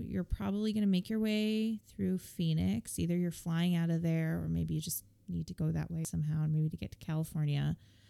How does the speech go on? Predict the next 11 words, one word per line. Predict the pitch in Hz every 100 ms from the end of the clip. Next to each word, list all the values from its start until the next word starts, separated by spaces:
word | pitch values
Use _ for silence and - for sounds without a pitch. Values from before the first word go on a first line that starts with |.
| - - -
Um, | 180 180 175 180 - - -
either | 233 294
way, | 277 294 -
you'll | 220 196
be | 185
flying | 180 196 185
or | 190
driving | 190 180 190
through | 190
that | 190 -
city. | - 165 185